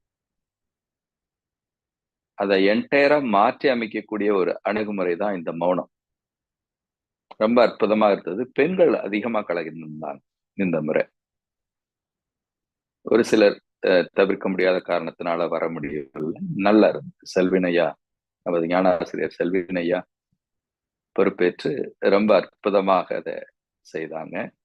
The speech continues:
அடுத்தடுத்த நிகழ்வுகளுக்கு நீங்க அட்வான்ஸாவே வாய்ப்பை ஏற்படுத்தி அதை கலந்து கொள்ளுங்க. அந்த அனுபவத்தை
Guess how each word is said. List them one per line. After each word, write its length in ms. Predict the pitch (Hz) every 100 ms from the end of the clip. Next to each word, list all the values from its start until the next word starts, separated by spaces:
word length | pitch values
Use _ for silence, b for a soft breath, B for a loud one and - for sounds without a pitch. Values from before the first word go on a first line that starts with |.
| _ _ _ _ _ _ _ _ -
அடுத்தடுத்த 540 | 113 123 131 131 131 110
நிகழ்வுகளுக்கு 720 | 107 131 127 113 101 95 135
நீங்க 260 | 117 98 92 87
அட்வான்ஸாவே 760 | 90 113 123 117 98 90 120 80 - _ _ _ _ _ _ -
வாய்ப்பை 440 | 104 120 - 98
ஏற்படுத்தி 560 | 98 117 117 107 - 143 - _
அதை 240 | 90 78 76 - _
கலந்து 420 | - 90 98 95
கொள்ளுங்க. 420 | 95 82 78 85 95 - _ _ _ _ _ _ -
அந்த 200 | - 117 113
அனுபவத்தை 560 | 110 143 156 147 156